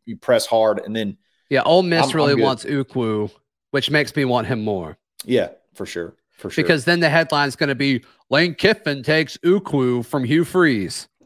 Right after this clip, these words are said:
Speaker 1: Yeah,
Speaker 2: It's like,
Speaker 1: exactly.
Speaker 2: get over yourself. Get over yourself.
Speaker 1: Exactly.
Speaker 2: All right, let's take a second now that that's official with the, with the Muskrat stuff. Do you think, which I guess you do commit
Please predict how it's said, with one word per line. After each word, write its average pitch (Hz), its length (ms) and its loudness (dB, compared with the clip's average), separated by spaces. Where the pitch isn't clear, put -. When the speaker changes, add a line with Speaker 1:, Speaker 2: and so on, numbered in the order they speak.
Speaker 1:
Yeah, 85 240 -2
Speaker 2:
It's - 80 -12
like, 120 140 -4
Speaker 1:
exactly. 87 360 -2
Speaker 2:
get 185 60 6
over 98 200 -2
yourself. 65 520 -10
Get 180 140 4
over 123 180 4
yourself. 107 140 2
Speaker 1:
Exactly. 87 560 -4
Speaker 2:
All 175 100 4
right, 196 60 4
let's 285 140 2
take 208 240 2
a 185 60 0
second 180 320 0
now 165 160 2
that 160 100 0
that's 151 240 0
official 123 640 -2
with 131 300 0
the, 135 140 2
with 135 140 -2
the 143 80 0
Muskrat 131 560 0
stuff. 104 320 -6
Do 160 80 0
you 180 200 0
think, 170 340 -2
which 151 160 2
I 151 60 4
guess 147 260 0
you 151 80 -2
do 143 160 0
commit 117 420 -4